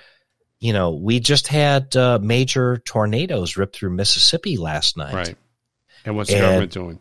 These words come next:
Speaker 2: Nothing.
Speaker 1: If, if, if you look at some of the drone footage from some of these storm chasers, and, and I'm gonna give a big shout out here.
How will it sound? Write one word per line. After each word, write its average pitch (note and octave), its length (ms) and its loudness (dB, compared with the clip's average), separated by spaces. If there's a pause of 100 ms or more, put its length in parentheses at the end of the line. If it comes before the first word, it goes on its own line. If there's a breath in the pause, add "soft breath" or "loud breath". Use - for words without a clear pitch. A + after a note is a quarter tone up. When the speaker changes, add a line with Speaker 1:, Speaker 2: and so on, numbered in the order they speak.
Speaker 2:
Nothing. - 360 -10 (560)
Speaker 1:
If, A2 240 -2
if, F#2 280 -4 (100)
if F#2 280 -4
you C#3 300 -2
look A#2 520 -2 (120)
at - 480 -4 (1800)
some A#2 240 2
of F#2+ 60 -2
the D#2 100 -6
drone F2 400 0
footage D#2 440 -4
from E2 180 -8
some F#2+ 220 0
of F2+ 80 -4
these D#2 160 -2
storm F#2 360 2
chasers, - 520 -4
and, - 240 -10
and F#2+ 160 -2
I'm G#2+ 80 0
gonna C#3+ 180 4
give B2+ 180 0
a A#2 60 2
big A2 200 0
shout F#2+ 320 2
out D#2 240 -2
here. C#2+ 300 -8